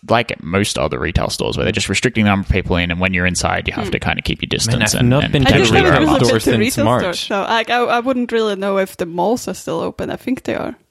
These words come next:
Speaker 1: Right, okay.
Speaker 3: Because even
Speaker 1: Here,
Speaker 3: that would be
Speaker 1: everything's open.
Speaker 3: I, I would be, like, if I would be in Apple's situation, I would be terrified of announcing something.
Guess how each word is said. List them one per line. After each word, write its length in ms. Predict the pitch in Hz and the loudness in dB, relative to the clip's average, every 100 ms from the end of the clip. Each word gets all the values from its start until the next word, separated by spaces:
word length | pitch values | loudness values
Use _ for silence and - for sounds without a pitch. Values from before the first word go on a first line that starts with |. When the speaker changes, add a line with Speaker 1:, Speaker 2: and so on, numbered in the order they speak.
| - | -8
Speaker 1:
Right, 560 | 113 98 95 - 82 - - | 0 0 0 -4 -10 -16 -18
okay. 320 | - - 143 - _ - | -12 -12 -12 -18 _ -6
Speaker 3:
Because 240 | 123 135 | 0 2
even 120 | 156 139 | 4 4
Speaker 1:
Here, 120 | 120 | 4
Speaker 3:
that 80 | 104 | 4
would 100 | 82 | 2
be 140 | 95 | 0
Speaker 1:
everything's 120 | - - | -2 -4
open. 200 | - - - - - - | -6 -8 -10 -18 -18 -8
Speaker 3:
I, 240 | - 123 147 | 0 0 0
I 80 | 113 | -2
would 240 | 135 170 - | 0 0 2
be, 300 | 120 104 98 - | 2 2 -2 -2
like, 220 | 117 98 | -2 -2
if 120 | 101 - | -8 -2
I 160 | 113 | 0
would 200 | 139 147 | 2 2
be 80 | - | 2
in 80 | 117 | 2
Apple's 280 | - 117 120 | 2 0 -4
situation, 480 | - 113 107 - 139 | -2 2 2 4 2
I 80 | 113 | 2
would 140 | 117 | 2
be 100 | 113 | -2
terrified 720 | - - 107 110 - 104 98 | -6 -2 2 2 2 2 2
of 160 | - - | 0 -2
announcing 480 | 98 95 101 101 104 | 2 2 2 0 -2
something. 400 | 101 101 98 | -2 -2 -2